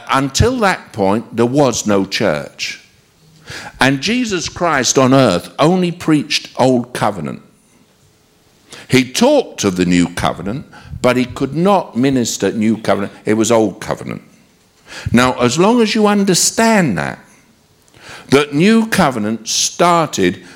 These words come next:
with Acts chapter two, when the Holy Spirit was poured out,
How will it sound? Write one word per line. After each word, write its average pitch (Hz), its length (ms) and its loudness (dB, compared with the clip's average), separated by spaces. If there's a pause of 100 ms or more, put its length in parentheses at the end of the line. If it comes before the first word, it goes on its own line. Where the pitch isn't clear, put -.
(160)
with 104 180 2
Acts 131 360 -4
chapter - 400 -6
two, 95 480 0 (200)
when 92 160 0
the 92 80 0
Holy 110 340 0
Spirit 101 340 0
was - 160 -6
poured 90 360 0
out, 78 260 -2